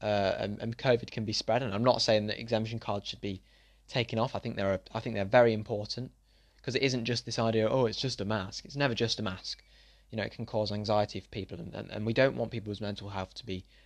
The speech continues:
bad, especially during a time like this when it's already bad enough.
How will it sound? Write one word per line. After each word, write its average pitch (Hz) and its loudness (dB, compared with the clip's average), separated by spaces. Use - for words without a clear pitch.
bad, 92 2
especially 113 -2
during 104 0
a - -6
time 104 -2
like 104 -6
this 101 -4
when 95 -6
it's - -12
already 104 2
bad 98 0
enough. - -8